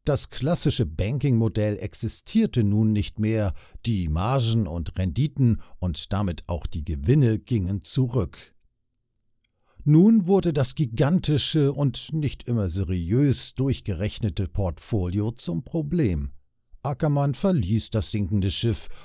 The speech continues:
und seine Nachfolger schafften es nicht, die Bank wieder auf Kurs zu bringen. Spätestens seit dem Zeitpunkt, als die hohen Strafzahlungen das Eigenkapital mehr und mehr aufzehrten und die Deutsche Bank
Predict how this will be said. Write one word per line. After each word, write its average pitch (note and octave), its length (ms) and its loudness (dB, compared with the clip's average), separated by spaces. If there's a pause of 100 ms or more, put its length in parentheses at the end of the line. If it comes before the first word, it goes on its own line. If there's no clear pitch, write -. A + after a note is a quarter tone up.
(140)
und E2 240 -2
seine E2 260 -2
Nachfolger G2+ 600 -2
schafften - 480 -2
es G#2 240 2
nicht, - 520 -2
die E3+ 100 -2
Bank F#2+ 280 -4
wieder G2 180 -2
auf - 180 -6
Kurs - 320 0
zu D#2+ 100 -6
bringen. C#2+ 340 -6 (960)
Spätestens E3+ 920 2
seit G2+ 260 -2
dem F3 260 0
Zeitpunkt, A2 840 0
als E2+ 240 -4
die F2 240 -6
hohen B2+ 320 0
Strafzahlungen A2 1040 0
das F2+ 200 -2
Eigenkapital G2+ 840 -2
mehr A2 420 -2
und F2 180 -10
mehr G2 320 -4
aufzehrten A2 920 0 (320)
und F2+ 420 -2
die E2 140 -2
Deutsche G2+ 340 -2
Bank F#2 320 -2